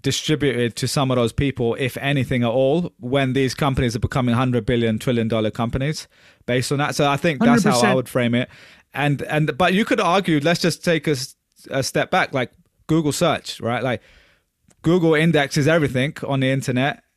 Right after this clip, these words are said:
Speaker 1: And the argument has always been, "Well, we're gonna drive traffic to your website, so that's a mutually beneficial thing for everyone." Everyone agreed with that for a while. But then when s-, Google started putting those snippets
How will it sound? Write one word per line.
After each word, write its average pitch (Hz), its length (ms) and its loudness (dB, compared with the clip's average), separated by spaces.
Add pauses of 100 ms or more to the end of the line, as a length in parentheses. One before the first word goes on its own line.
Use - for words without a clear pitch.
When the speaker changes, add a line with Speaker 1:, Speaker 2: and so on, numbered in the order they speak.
Speaker 1:
And 135 160 -2
the 139 80 0
argument 147 380 2
has 131 140 -2
always 139 180 2
been, 143 240 -2
"Well, 127 160 2
we're 135 100 0
gonna 143 200 0
drive 143 280 0
traffic 135 420 -4
to 139 60 -2
your 127 120 2
website, 135 500 -2
so 127 100 -2
that's 135 300 -4 (260)
a 127 120 -2
mutually 139 340 0
beneficial 123 840 -2 (260)
thing 147 300 -2
for 147 100 -2
everyone." 156 480 2
Everyone 139 360 0
agreed 139 340 -2
with 120 80 -2
that 113 180 -4
for - 80 -6
a 123 80 0
while. 127 380 -2 (180)
But 131 140 -4
then 185 180 2
when 151 140 0
s-, 143 100 -4
Google 170 320 0
started 139 300 -2
putting 147 180 -2
those 131 180 -2
snippets - 640 -4